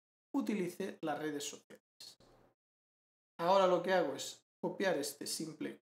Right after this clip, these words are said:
prompt y lo pongo en chat G P T punto com. Pulso intro para que me dé una respuesta. Está buscando en internet y en Twitter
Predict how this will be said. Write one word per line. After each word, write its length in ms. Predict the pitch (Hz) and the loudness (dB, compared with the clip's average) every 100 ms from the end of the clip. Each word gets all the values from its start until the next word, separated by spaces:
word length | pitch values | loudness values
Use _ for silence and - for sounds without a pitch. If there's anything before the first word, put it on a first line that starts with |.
| _ | _
prompt 560 | 170 220 294 330 - - _ _ _ _ _ _ | -4 0 0 -2 -8 -20 _ _ _ _ _ _
y 160 | 185 214 | -6 -4
lo 180 | 226 - | -2 -2
pongo 400 | 160 170 202 - | -2 0 -2 -2
en 200 | 170 156 | -6 -6
chat 260 | - 165 - | -6 -6 -6
G 100 | 156 | -8
P 120 | 143 | -8
T 340 | - 196 208 | -6 -8 -8
punto 360 | - 180 - - | -8 -6 -6 -10
com. 180 | - 190 - _ _ _ _ - - - - _ _ _ _ - - - - - _ _ _ - _ _ _ - | -10 -10 -12 _ _ _ _ -10 -10 -10 -20 _ _ _ _ -6 -4 -4 -8 -16 _ _ _ -20 _ _ _ -6
Pulso 440 | 170 147 - - | -4 -4 -6 -2
intro 600 | 233 285 254 349 370 - - | 2 2 4 2 0 -4 -2
para 160 | 185 | 0
que 80 | 185 | 0
me 160 | 180 165 | 0 0
dé 320 | 185 214 - | -2 -4 -4
una 180 | 233 214 | 0 2
respuesta. 600 | 170 143 - - - - | 0 -4 -8 -10 -10 -8
Está 160 | 208 190 | -4 -2
buscando 400 | 180 - 180 165 | -2 0 0 0
en 60 | 147 | -4
internet 720 | 147 160 170 226 285 302 - - - _ _ _ _ _ _ _ - | -2 -2 0 2 2 0 -8 -18 -20 _ _ _ _ _ _ _ -10
y 160 | 160 | -6
en 160 | 143 147 | -6 -6
Twitter 540 | - 220 214 294 339 | -6 -4 0 0 0